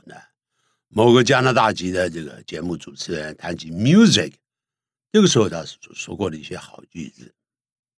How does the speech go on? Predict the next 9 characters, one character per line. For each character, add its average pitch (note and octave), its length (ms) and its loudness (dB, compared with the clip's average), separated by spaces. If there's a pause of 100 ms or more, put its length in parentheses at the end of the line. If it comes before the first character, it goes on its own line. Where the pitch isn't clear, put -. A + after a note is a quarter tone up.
(640)
第 B2 260 4
一 D3 60 4
个 C3+ 280 4
是， - 300 -14 (1000)
“I'm F#3 320 4
a C3+ 100 4
huge C#3 720 4
music A#2+ 500 4 (160)
fan。” F#2 240 -4